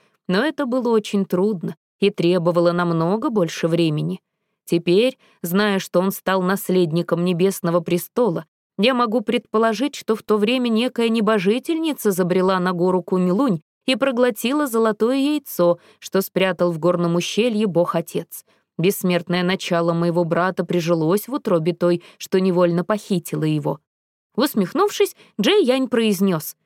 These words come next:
«Теперь понятно, почему, когда родился Ехуа, семьдесят две пятицветные птицы в течение восьмидесяти одного дня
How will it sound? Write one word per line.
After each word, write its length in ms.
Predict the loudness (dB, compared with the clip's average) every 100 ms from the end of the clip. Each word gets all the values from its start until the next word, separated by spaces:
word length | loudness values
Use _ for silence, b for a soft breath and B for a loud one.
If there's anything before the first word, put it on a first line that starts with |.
| _ _ _ _
«Теперь 400 | 0 2 0 0
понятно, 600 | -2 0 -2 -2 -2 -2
почему, 380 | -2 0 0 0
когда 320 | 0 0 0
родился 480 | 0 2 0 2 2
Ехуа, 520 | 2 0 2 2 2 -4 _
семьдесят 640 | -2 0 2 0 0 -2 0
две 240 | 0 -2
пятицветные 800 | -2 -2 -4 -2 -2 0 -2 -4
птицы 480 | -2 -2 0 -2 -8 b b
в 60 |
течение 500 | -2 0 0 0 0
восьмидесяти 800 | 0 -2 -2 -2 -2 -2 -2 -2
одного 400 | -2 -2 0 0
дня 280 | 0 -2